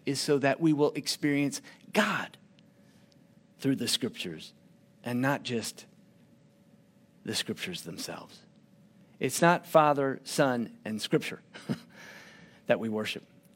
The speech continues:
It's that through the scriptures, through the Bible, through the Word of God, we can know God himself when we approach them, step by step, when we apply them, step by step, in trust.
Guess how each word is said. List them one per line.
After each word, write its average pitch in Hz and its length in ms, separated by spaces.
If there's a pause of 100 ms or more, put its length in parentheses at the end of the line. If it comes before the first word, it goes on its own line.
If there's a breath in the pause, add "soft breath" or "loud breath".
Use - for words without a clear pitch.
(960)
It's 117 160
that 123 140
through 196 200
the 175 100
scriptures, - 640 (1160)
through 214 180
the 214 60
Bible, 117 380 (420)
through 190 180
the 208 80
Word 202 200
of 170 120
God, 104 340 (200 soft breath)
we 160 280
can 170 420
know 95 480 (560 soft breath)
God 107 240
himself 95 640 (520)
when 143 240
we 127 160
approach 120 420
them, 87 160 (380 soft breath)
step - 420
by 202 140
step, 139 320
when 180 180
we 185 160 (140 loud breath)
apply 254 460
them, 110 180
step - 300
by 254 120
step, 135 360
in 220 100
trust. - 540